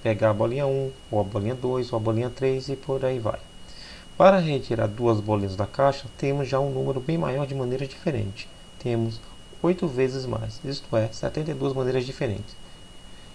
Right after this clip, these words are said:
Isso porque há oito possibilidades de pegar a segunda bolinha depois de a primeira delas ter sido apanhada. Então ele quer que,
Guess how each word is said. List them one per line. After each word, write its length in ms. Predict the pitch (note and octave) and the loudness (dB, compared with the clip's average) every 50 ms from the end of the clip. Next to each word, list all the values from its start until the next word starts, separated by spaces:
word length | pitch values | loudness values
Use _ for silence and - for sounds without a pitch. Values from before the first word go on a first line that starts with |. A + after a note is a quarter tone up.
| - - - | -18 -16 -6
Isso 320 | - - F#3 G#3+ A3+ - A3 - - - | 0 4 4 4 4 2 -4 -8 -10 -14
porque 440 | - - - - - A2+ G#2+ A2 A2+ - - - - - - - - | -16 -14 -8 0 4 4 4 4 2 -2 -12 -18 -18 -16 -16 -12 -8
há 180 | C3+ C3+ C3+ C#3 - - - - - | -6 -4 -4 -6 -8 -12 -16 -2 2
oito 300 | - F#3 G#3+ A3+ - G#3 | 4 4 4 4 0 0
possibilidades 680 | - - F3+ E3+ - D3 C#3+ C#3 B2 A2 A#2 A#2+ A#2 | 2 2 2 2 2 0 0 2 4 4 4 4 2
de 80 | - | 0
pegar 320 | C3+ - - B2 A2 A2+ A#2 | -4 -2 0 0 2 2 2
a 40 | B2 | 2
segunda 340 | - B2+ A2+ A#2 B2+ B2+ | 0 -4 -2 -2 0 0
bolinha 380 | C3+ C3 C#3+ C3+ B2+ B2+ C3 C3+ | 2 2 2 2 2 2 0 0
depois 480 | C#3 D3 C#3+ C#3 - - B2+ C3 - - - E3+ - | 0 -2 -2 -4 -2 -4 -4 -4 -6 -10 -14 -10 -2
de 100 | A#2 B2+ | 0 0
a 60 | C3+ | 0
primeira 600 | C3+ - - C3+ B2 A#2 A2+ A#2 B2+ B2+ C#3 C#3 - - - - - - - - - - - - - - - - - - - - - | 0 -2 -6 -4 -2 0 0 0 0 0 -2 -2 -4 -8 -14 -16 -16 -16 -16 -16 -18 -18 -18 -18 -18 -18 -18 -18 -18 -18 -14 -8 0
delas 360 | G#2+ A2 B2 B2+ B2+ B2+ - | 4 8 8 10 8 8 4
ter 180 | - - C#3 C3+ | 2 -2 -2 0
sido 320 | - - - C#3 B2+ C#3 | -2 -2 0 0 2 0
apanhada. 540 | C3+ - E3 D#3+ D3 A#2 G#2 G2+ - - - - - - - - - - - - - - - - | 0 0 0 0 2 0 -2 -2 -4 -8 -10 -10 -12 -12 -14 -14 -14 -14 -14 -14 -14 -14 -6 0
Então 160 | - F#3+ G#3+ | 2 4 4
ele 160 | A3 A3 G#3 | 4 4 2
quer 240 | G3+ - - E3 D#3+ | 2 4 4 4 4
que, 360 | D#3+ - F#3 E3+ E3 D#3+ - | 4 4 2 2 2 2 0